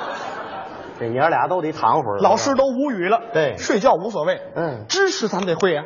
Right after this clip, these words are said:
Speaker 1: 啊。
Speaker 2: 您今天上课我讲的圆明园，
Speaker 1: 嗯。
Speaker 2: 我问他圆明园是谁烧的？
Speaker 1: 嗯。
Speaker 2: 他们告诉我不是他烧的。问他。
Speaker 1: 问他。问他。问他。
Speaker 2: 不过弄不好真不是他烧的。
Speaker 1: 我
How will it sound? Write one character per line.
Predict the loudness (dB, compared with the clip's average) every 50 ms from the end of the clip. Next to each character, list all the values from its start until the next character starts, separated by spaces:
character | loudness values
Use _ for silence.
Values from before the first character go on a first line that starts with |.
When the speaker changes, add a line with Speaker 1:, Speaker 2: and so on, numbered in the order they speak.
| -2 2
Speaker 1:
啊。 | 4 6 6 6 4 0
Speaker 2:
您 | 0
今 | -2 -2 -2
天 | 0 0 2
上 | 0 0 2
课 | 2 2
我 | 2 2
讲 | 0 0 -2 -2
的 | -4 -6 -8 -12 -18 -20 -20 -4
圆 | 4 6 6 6
明 | 6 4 2
园， | 2 2 2 0 -4 -4 -4
Speaker 1:
嗯。 | -2 -2 0 6 8
Speaker 2:
我 | 8
问 | 8 8 6
他 | 4 2
圆 | 4 2 2 2
明 | 0 0 0
园 | 2 0 2
是 | 0 -2
谁 | 0 2 2 4
烧 | 4 4 4
的？ | 2 0 -2 -6
Speaker 1:
嗯。 | -8 -8 -8 -12 -14 -18 -20 _
Speaker 2:
他 | 4 4 6
们 | 6 6
告 | 4 4 4
诉 | 4 4
我 | 2 2 2 2
不 | 2 4 4 4
是 | 4 0 2
他 | 2 2 2
烧 | 2 2 0 0
的。 | -2 -6 -14 -18 -20 -20 -20 -20 _ _ _ _ _ _ _ _ 4
问 | 4 4 4
他。 | 0 -8 -14 -14 0 2
Speaker 1:
问 | 2 2 2
他。 | 0 -2 -2 -4 -6 -14 -18 -20 -20 -20 -20 -20 _ 4
问 | 4 4 4
他。 | 4 -4 -12 -10 0
问 | 0 2 2
他。 | 4 2 2 0 -2 -4 -12 -16 -18 -18 -16 -16 -16 -16 -2 4
Speaker 2:
不 | 6 6
过 | 6 6
弄 | 4 4 2
不 | 4
好 | 4 4 4
真 | 6 2 0 0
不 | -4
是 | -6 -6
他 | 0 2 2 4
烧 | 4 2 2 2 -2
的。 | -8 -8 -6 -6 -6 -4 -4 -4 -4 -2 -2 -2 -2 -2 -2 -2 -2 -2 -2 -2 -2 -2 -2 -2 -2 -2 -2 -4 -4 -6 -8 -8 -8 -8 -8 -6 -6 -4
Speaker 1:
我 | -4